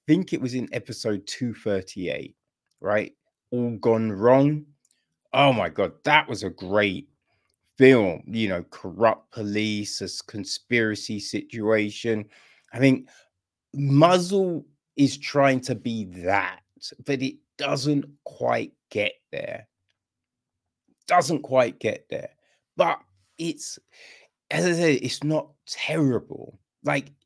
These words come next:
it's, it's, it's a, you know, it's one of those watches you can throw on on a rainy day, and it's a, it's a decent, uh, hour and forty minute distraction,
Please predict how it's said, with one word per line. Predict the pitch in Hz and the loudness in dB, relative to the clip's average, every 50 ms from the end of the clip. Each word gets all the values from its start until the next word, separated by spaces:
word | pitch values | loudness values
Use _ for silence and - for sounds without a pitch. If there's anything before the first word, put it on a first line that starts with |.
| _ _ - - | _ _ -8 -6
it's, | 147 151 151 143 127 147 | -6 -6 -6 -10 -10 -10
it's, | - - 92 120 139 135 139 - - _ _ _ _ _ | -10 -8 -8 -8 -6 -6 -8 -10 -14 _ _ _ _ _
it's | 151 143 - | -14 -10 -8
a, | 151 147 139 139 143 _ _ _ _ - - - - - - - _ - | -6 -6 -8 -10 -12 _ _ _ _ -20 -20 -20 -20 -20 -20 -18 _ 0
you | 226 240 | 4 6
know, | 196 165 147 - | 8 8 6 6
it's | - 156 - - | 2 0 0 2
one | 208 226 240 | 2 4 4
of | 233 214 190 | 4 4 4
those | - 170 151 135 | 4 2 2 2
watches | 139 143 - - - - 135 | 2 2 0 0 -2 -6 -6
you | 127 - | -6 -8
can | - 143 135 | -10 -12 -12
throw | - - - 151 147 147 143 139 | -14 -8 -2 0 0 2 2 2
on | 139 135 131 | 0 0 0
on | 127 120 117 | -2 -2 -4
a | 104 | -4
rainy | 95 87 90 113 113 120 113 113 113 110 104 | -4 -2 0 2 2 2 2 0 -2 -2 -4
day, | 87 - 101 104 107 104 104 104 | -4 -2 0 2 2 2 0 -2
and | 98 104 107 | -4 -6 -8
it's | 98 82 - - | -8 -10 -8 -6
a, | 135 120 - - _ _ _ _ _ _ _ _ _ - | -6 -6 -8 -10 _ _ _ _ _ _ _ _ _ -8
it's | 143 143 143 | -6 -4 -4
a | 131 120 - _ - | -4 -6 -6 _ -2
decent, | 165 170 170 165 151 - - 156 147 147 139 - - _ _ _ _ - | -2 0 0 -2 -4 -4 -2 0 0 0 -2 -4 -8 _ _ _ _ -18
uh, | - - - - - - _ _ _ _ _ _ _ _ _ _ _ _ _ _ _ _ _ - | -18 -18 -16 -18 -20 -20 _ _ _ _ _ _ _ _ _ _ _ _ _ _ _ _ _ 0
hour | 151 151 165 160 147 139 | 2 2 4 2 2 2
and | 135 139 | 0 -2
forty | - - 143 131 - - 113 | -4 -4 -4 -4 -4 -4 -4
minute | 110 107 107 98 92 - - | -4 -4 -4 -6 -8 -8 -10
distraction, | 107 - - - - 80 - - _ _ - - - - | -12 -12 -10 -8 -6 -6 -6 -6 _ _ -20 -20 -20 -20